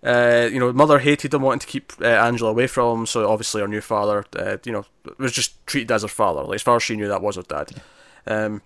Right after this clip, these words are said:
and he's only telling her this because of what White Rose has done,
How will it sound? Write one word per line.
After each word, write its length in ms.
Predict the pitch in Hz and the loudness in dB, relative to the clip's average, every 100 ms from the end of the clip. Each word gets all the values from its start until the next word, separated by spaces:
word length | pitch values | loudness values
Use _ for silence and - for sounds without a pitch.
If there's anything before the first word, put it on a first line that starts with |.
| _ _ _ _ _ _ _ _ _ - - | _ _ _ _ _ _ _ _ _ -8 -2
and 500 | 139 135 139 135 135 - - - - - - - | 0 2 2 0 -4 -10 -20 -20 -18 -18 -20 0
he's 140 | 165 | 4
only 140 | 226 269 | 8 6
telling 380 | - 226 233 127 | 6 6 6 4
her 60 | |
this 140 | 117 - | 2 -2
because 280 | 123 135 | -6 -4
of 60 | 120 | -2
what 80 | 123 | -2
White 120 | 113 | 0
Rose 120 | 113 | -2
has 100 | 104 | -2
done, 240 | 92 113 | 0 0